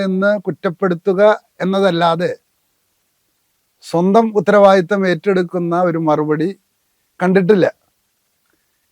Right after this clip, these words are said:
എന്നാൽ ബെനഡിക്ട് പതിനാറാമൻ മാർപ്പാപ്പ ആ ചോദ്യത്തിനെ,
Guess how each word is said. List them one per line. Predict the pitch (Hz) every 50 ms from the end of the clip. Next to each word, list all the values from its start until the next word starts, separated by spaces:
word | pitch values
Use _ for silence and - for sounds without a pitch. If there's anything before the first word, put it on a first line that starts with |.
| _ -
എന്നാൽ | 160 175 202 208 190 175
ബെനഡിക്ട് | 190 196 202 214 247 220 - -
പതിനാറാമൻ | 220 220 214 208 208 202 202 202 202 202 196 190
മാർപ്പാപ്പ | 180 165 160 156 180 185 131 117 143 151 170 175 _ _ _ _ _ _ _ _ _ _ _ _ _ _ _ _ _ _ _ _ _ _ _ _ -
ആ | 170 202 202 - -
ചോദ്യത്തിനെ, | 196 190 202 190 180 233 208 - - 185 170 160